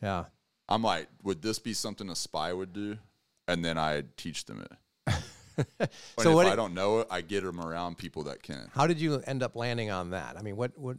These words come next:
Speaker 2: I
Speaker 1: what
Speaker 2: just, I don't, I think about this stuff incessantly, dude. It's almost
Speaker 1: Yeah.
Speaker 2: like a sickness probably, like, because I'm constantly trying to figure out how do I build people. Like,
Speaker 1: Right.
Speaker 2: that's my question, you
Speaker 1: Yeah.
Speaker 2: know? Uh, so, like, how do you, like, how have we existed for, you know, you're the one that
Speaker 1: We
Speaker 2: taught
Speaker 1: got
Speaker 2: me the difference between si-,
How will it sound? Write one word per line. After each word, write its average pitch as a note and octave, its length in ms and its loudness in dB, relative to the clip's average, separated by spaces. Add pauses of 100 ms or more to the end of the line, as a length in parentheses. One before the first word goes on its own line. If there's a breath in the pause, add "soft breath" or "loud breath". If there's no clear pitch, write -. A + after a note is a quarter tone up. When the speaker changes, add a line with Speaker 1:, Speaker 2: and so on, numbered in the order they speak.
Speaker 2:
I - 60 4
Speaker 1:
what C#3+ 80 4
Speaker 2:
just, D3+ 240 -2
I B2 120 2
don't, C3 200 -4
I G2 120 -4
think B2+ 280 -6
about F2+ 240 -6
this F2 140 -8
stuff - 280 -8
incessantly, D2+ 720 -10
dude. D2 200 -4
It's D2+ 120 -10
almost G#2+ 260 -2
Speaker 1:
Yeah. - 40 -6
Speaker 2:
like D2 120 -10
a C2 60 -14
sickness C2 360 -14
probably, C#2 380 -14
like, C#2+ 260 -10
because F2+ 240 -8
I'm E2+ 120 -6
constantly G2 460 -4
trying F2+ 220 -4
to D2+ 40 -8
figure D#2+ 300 -6
out A#1+ 60 -6
how E2+ 100 0
do E2+ 100 0
I D2+ 100 2
build C#2+ 420 -4
people. - 440 -4
Like, F2+ 180 4
Speaker 1:
Right. G#2 40 -2
Speaker 2:
that's G2+ 180 0
my G#2 140 0
question, - 580 -8
you - 80 -8
Speaker 1:
Yeah. A2+ 200 2 (920 soft breath)
Speaker 2:
know? F2+ 60 0
Uh, D2+ 280 -2
so, D#2 420 -6
like, D2 180 -6
how G#2 160 -2
do A2+ 80 -6
you, F2 220 -10 (260)
like, E2 200 -10
how C3 200 2
have A2+ 80 -12
we A2 220 -4
existed E2 580 -10
for, D2 300 -6 (240)
you E2 140 -4
know, D2+ 200 -6 (400 soft breath)
you're C#3 140 4
the C3+ 80 8
one A#2+ 100 4
that G2 140 0
Speaker 1:
We D#3 60 10
Speaker 2:
taught E3 80 10
Speaker 1:
got F3 60 6
Speaker 2:
me F#2+ 40 -4
the F2+ 80 -6
difference F#2+ 340 -2
between F2 300 -8
si-, - 180 -4